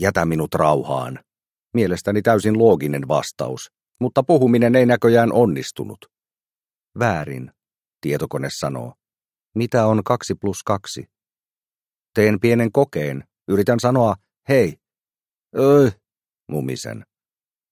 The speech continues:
"Väärin. Mitä on kaksi plus kaksi?" Mitä täällä oikein tapahtuu?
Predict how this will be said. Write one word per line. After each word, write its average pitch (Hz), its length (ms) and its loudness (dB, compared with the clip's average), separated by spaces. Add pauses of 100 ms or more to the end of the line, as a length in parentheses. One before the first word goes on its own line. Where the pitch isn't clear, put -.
(280)
"Väärin. 82 580 -2 (300)
Mitä 113 300 2
on 113 180 2
kaksi 123 300 -4
plus 104 260 -4
kaksi?" - 480 -8 (1400)
Mitä 156 220 -2
täällä 98 280 0
oikein 73 360 -2
tapahtuu? - 720 -8